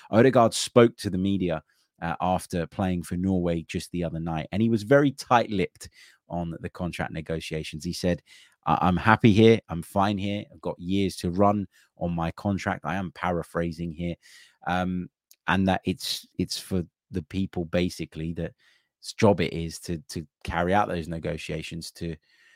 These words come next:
to sit down with Arsenal and figure that out. Listen, from all the noises I'm hearing, from everything that I'm being told, Martin Odegaard is happy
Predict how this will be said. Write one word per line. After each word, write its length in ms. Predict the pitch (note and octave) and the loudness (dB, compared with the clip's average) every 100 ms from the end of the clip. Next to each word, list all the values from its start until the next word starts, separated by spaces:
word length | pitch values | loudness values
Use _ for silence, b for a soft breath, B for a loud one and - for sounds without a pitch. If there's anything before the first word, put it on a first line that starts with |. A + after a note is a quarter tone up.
| b - | b -8
to 60 | |
sit 260 | G2 C#3+ A#2+ | 4 6 6
down 200 | A2+ A2 | 6 4
with 140 | G#2+ | 2
Arsenal 400 | G2+ G2 - F#2+ | 2 0 -2 -6
and 180 | - F2 | -6 -8
figure 300 | - F2+ E2+ | -6 -4 -2
that 180 | D#2+ D2+ | 0 2
out. 180 | D#2 F2 | 2 2
Listen, 300 | F#2 F2+ E2+ | -2 -2 -2
from 320 | - G2+ A2 | 2 2 2
all 200 | - B2 | 2 4
the 120 | A#2 G#2+ | 6 6
noises 420 | A2 G#2+ F#2+ F#2+ | 4 2 0 0
I'm 160 | G2 | -2
hearing, 340 | F#2 F#2 F2+ F2+ | -2 -2 -2 -4
from 220 | - E2+ | -6 -4
everything 320 | G2 G2 F#2+ | -2 -2 -6
that 100 | F2+ | -6
I'm 200 | E2+ F2+ | -4 -4
being 200 | E2+ F2 | -4 -6
told, 300 | D#2+ F2 E2 - b b b - | -4 -4 -4 -6 b b b 0
Martin 380 | F#2 F#2 F#2 | 0 2 0
Odegaard 460 | F#2 F2 E2 E2+ F2 | 0 0 0 0 0
is 100 | E2 | -4
happy 420 | - G2 - G2+ | -2 -2 -2 -6